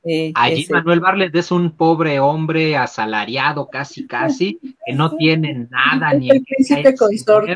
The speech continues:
Speaker 2: muerto. <laughs> Sí,
Speaker 1: Es el
Speaker 2: en
Speaker 1: príncipe
Speaker 2: realidad
Speaker 1: consorte.
Speaker 2: ahí la pudiente es la, eh, la novia, porque recordemos que no es esposa, es su novia y como tal, pues de esa manera se deslindaron y así fue como Irma Heréndira Sandoval dijo, "Pues no tienen ninguna culpa, pobrecito Manuel Bartlett,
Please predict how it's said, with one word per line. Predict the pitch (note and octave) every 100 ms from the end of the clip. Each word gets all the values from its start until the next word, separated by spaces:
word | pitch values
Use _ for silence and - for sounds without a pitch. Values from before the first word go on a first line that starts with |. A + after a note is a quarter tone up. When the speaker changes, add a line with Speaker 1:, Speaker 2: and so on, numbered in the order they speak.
| G3+ G3
Speaker 2:
muerto. | C#3 _ _ D#3 _
<laughs> | F#3 - F#3+
Sí, | - - F#4 G#4+ -
Speaker 1:
Es |
el | D#4
Speaker 2:
en | C4
Speaker 1:
príncipe | C4+ C4+ B3
Speaker 2:
realidad | A#3+ D3+ A3+
Speaker 1:
consorte. | F3 E3 E3
Speaker 2:
ahí |
la | F3+ F3+
pudiente | - C#3 C#3+ D#3+ F3 F3 F#3+ G#3 E3
es | C#3+
la, | D3+ C#3+ A#2+
eh, | A#2 A2+ - -
la | C3 C3+
novia, | D3 F#3+ A3+ A3 E3+
porque | C3 A#2+ B2+
recordemos | C3 C3 C3 D#3+ F3 -
que | C#3 B2+
no | C3 C#3
es | C#3+
esposa, | D3 - - F3 F#3 F3 - _ -
es | D#3 D#3+
su | - - D#3
novia | D#3+ G3+ G3+ F#3
y | C#3
como | C3 B2 B2+
tal, | - E3 G#3+ B3 _ _ _ _
pues | - A#2
de | C3+
esa | C3+
manera | D3 C#3 C#3 C3+ E3+
se | D3+ B2
deslindaron | A#2+ C3 C#3+ D#3 G#3+ B3 A#3+ F3
y | C#3+
así | C3 - D#3+
fue | E3+ E3
como | C#3+ B2+ A#2 A2 - _ -
Irma | A#2+ C3
Heréndira | C3+ D#3 D3+ C#3
Sandoval | C3 B2+ B2+ B2+ D3 C#3+
dijo, | D3+ D#3 -
"Pues | A#2
no | C3+ C3+
tienen | C#3 B2+ A#2
ninguna | G#2+ G#2 A#2 B2 A#2+
culpa, | - B2+ C3 A#2
pobrecito | A#2+ A#2 A#2 A2+ B2 - A2+
Manuel | G#2 A2 A2+ A#2+
Bartlett, | C#3+ E3+ F3+ -